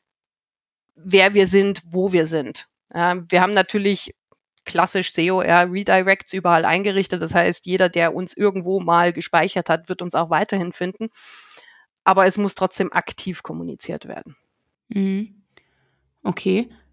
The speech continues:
Speaker 2: Hat es dann auch irgendwie Veränderungen mit Partnerschaften? Also, dass ihr euch auch mal anders beim Partner positioniert?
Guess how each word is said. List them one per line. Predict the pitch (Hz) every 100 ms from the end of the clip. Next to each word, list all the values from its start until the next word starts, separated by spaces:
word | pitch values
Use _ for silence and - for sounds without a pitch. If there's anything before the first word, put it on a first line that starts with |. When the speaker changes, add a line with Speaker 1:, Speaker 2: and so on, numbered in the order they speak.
| _ -
Speaker 2:
Hat | 196
es | 220
dann | 202 196
auch | 175
irgendwie | 196 190
Veränderungen | 180 190 190 185 185
mit | 170 -
Partnerschaften? | - 277 285 - 254 - 247
Also, | 196 196 175 175 - _ _ _
dass | 196 170
ihr | 185
euch | 180 190
auch | 180
mal | 180
anders | 185 180 -
beim | 180 175
Partner | 190 196 180
positioniert? | 185 175 180 - 175 240 392 -